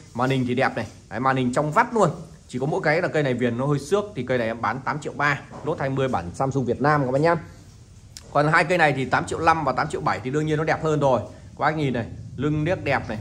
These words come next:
viền cũng đẹp hơn. Đấy thì tám triệu năm và tám triệu bảy thôi. Còn lại nó chả làm sao cả. Đấy, viền đẹp hơn.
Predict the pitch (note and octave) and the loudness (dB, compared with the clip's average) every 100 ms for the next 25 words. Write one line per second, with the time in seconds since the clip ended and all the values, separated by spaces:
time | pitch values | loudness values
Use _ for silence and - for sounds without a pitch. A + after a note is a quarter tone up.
0 | A2+ A#2+ A#2 - D3 D#3+ - D#3 D#3 D3 | 0 0 0 -4 -4 -4 0 2 2 2
1 | - - G#2+ B2+ B2+ B2+ C#3+ D#3+ D3 D3 | -6 -12 -6 -4 -2 -2 -2 -2 0 0
2 | C3 A#2 D3+ - B2 F2+ A2 D3 D3 - | 0 -4 -4 -6 -6 -4 0 0 -2 -8
3 | - - A2+ A#2+ B2 G#2+ D3 G#2 F#2+ G2+ | -14 -12 -6 -2 -2 -2 -6 -6 -6 -6
4 | - C3 G#2 F2 - - G2+ A2 C3 - | -2 0 -2 -8 -12 -14 -8 -4 -4 -6
5 | - - - B2 A#2+ B2+ D#3 D3+ C3 | -20 -14 -2 -2 0 -2 0 0 0